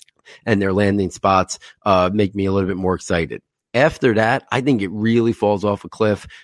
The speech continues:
I don't think anybody else warrants going in round one of any type of fantasy league, whether it's Superflex, two quarterback. I have Justice Hill as my number four running back to Baltimore. He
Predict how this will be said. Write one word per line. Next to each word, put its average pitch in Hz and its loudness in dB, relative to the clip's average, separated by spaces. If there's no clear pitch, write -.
I 104 -2
don't 107 2
think 98 -2
anybody 110 2
else 107 0
warrants 104 0
going 104 -2
in 92 -4
round 92 -4
one 107 0
of - -12
any 113 0
type 110 0
of 110 -6
fantasy 107 -2
league, 104 -2
whether 82 -6
it's - -18
Superflex, 110 -4
two 117 -6
quarterback. 101 -4
I 117 4
have 113 2
Justice 110 0
Hill 113 4
as 107 -2
my 101 0
number 101 -2
four 117 2
running 110 0
back 104 -2
to - -12
Baltimore. 110 2
He - -10